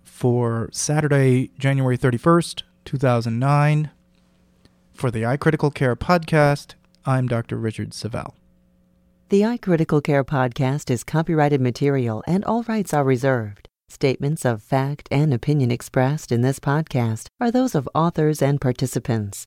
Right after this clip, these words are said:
Speaker 2: and do not imply an opinion on the part of the Society of Critical Care Medicine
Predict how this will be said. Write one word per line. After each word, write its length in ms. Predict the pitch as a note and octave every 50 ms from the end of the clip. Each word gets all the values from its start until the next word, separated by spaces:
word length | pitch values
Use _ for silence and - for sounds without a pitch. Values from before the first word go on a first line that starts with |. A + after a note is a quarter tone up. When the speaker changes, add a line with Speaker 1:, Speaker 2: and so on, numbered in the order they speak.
| _ -
Speaker 2:
and 100 | B2 A#2+
do 100 | A2+ A#2
not 220 | A#2 B2+ D#3 F3
imply 380 | F3 C#3+ B2+ - - C#3+ C#3+ D3
an 180 | - - D#3 D3+
opinion 480 | C#3 - - D#3 D#3+ D#3 D#3 D#3 D#3 -
on 140 | - F#3+ G3
the 60 | G#3+
part 300 | A3 - F3 E3 E3 E3
of 60 | E3 -
the 100 | - A#2+
Society 640 | - - A2+ - - C3 C3+ C#3+ D#3 E3+ F3 E3+
of 140 | C3 A2 -
Critical 360 | - - D3 D3 D#3+ - F3
Care 220 | F3 - F#3 F#3 G3
Medicine 560 | G#3 A3+ A3+ G#3+ - - - A#2+ A#2 A#2 B2